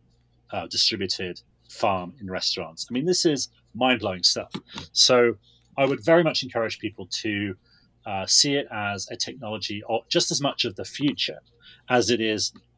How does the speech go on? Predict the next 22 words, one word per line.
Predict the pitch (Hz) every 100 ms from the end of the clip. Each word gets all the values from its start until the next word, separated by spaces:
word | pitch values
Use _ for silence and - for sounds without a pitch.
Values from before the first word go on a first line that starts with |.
| -
a, | 113 107 104 107 117
a | 104
recapitulation | 117 143 - - - 143 151 165 - 95
of | -
some | - 113
of | 110 98
the | 107
more | 104 104 107 - - -
familiar | - 117 120 123 107
ideas | 98 101 92 -
that | -
you | 120
may | 95 98
know | 95 101
from | - 98
the | 92
past | - 104 80 - - _ - - _
if | 104 -
you | 107
have | 101 -
been | 98
a | 95